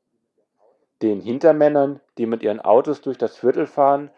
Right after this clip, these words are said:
und die kleinen Dealer mit Nachschub versorgen, geht's dabei bislang glänzend. Das Geschäft scheint gut organisiert zu sein. Sie scheinen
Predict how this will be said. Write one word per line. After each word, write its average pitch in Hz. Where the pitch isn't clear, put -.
und 120
die 117
kleinen 120
Dealer 131
mit 123
Nachschub 123
versorgen, 113
geht's 120
dabei 117
bislang 120
glänzend. 110
Das -
Geschäft 135
scheint 127
gut 127
organisiert 127
zu -
sein. 95
Sie 117
scheinen 135